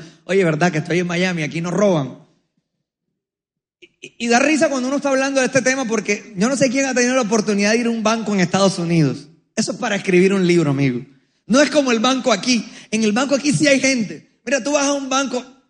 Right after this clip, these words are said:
Yo los invito a que vengan a los bancos de aquí abajo del Gran Centro un sábado a las diez de la mañana. Amigo, eso es imposible. Hay más de trescientas personas. Yo no sé qué viene a hacer tanto la gente al banco.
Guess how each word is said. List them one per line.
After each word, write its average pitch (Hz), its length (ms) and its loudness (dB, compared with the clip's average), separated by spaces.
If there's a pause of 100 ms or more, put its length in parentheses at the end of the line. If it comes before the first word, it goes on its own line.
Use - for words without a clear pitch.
Yo 220 160 -2
los 302 120 2
invito 285 280 -6
a 262 40 -4
que 240 120 -4
vengan 254 260 -6
a 233 60 -2
los 208 120 -2
bancos 247 300 -4
de 226 60 0
aquí 214 160 -2
abajo 240 260 0
del 208 120 -2
Gran 208 260 -2
Centro 226 400 -2 (240)
un 233 160 -12
sábado 233 320 0
a 208 40 4
las 180 140 0
diez 196 140 4
de 220 80 2
la 196 100 0
mañana. 156 540 -4 (160)
Amigo, 185 300 -4
eso 196 160 -2
es 202 80 2
imposible. 185 460 -2
Hay 175 60 -2
más 190 140 -4
de 202 80 -4
trescientas 196 600 -2
personas. 175 360 -4
Yo 226 120 0
no 254 60 -2
sé - 200 -2
qué 240 140 -4
viene 240 240 -2
a - 20 0
hacer 233 240 -4
tanto 226 300 -2
la 190 120 -4
gente 190 200 -6
al 185 80 -6
banco. 190 340 -6